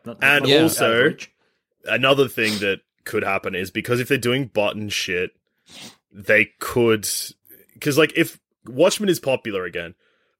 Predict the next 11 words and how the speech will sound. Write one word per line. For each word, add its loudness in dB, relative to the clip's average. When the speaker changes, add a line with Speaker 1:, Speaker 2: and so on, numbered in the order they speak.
Speaker 2:
and 2
Speaker 3:
Yeah. -16
Speaker 2:
D 0
C 2
are 4
putting -2
them -4
in -8
comics -8
again -10
and -8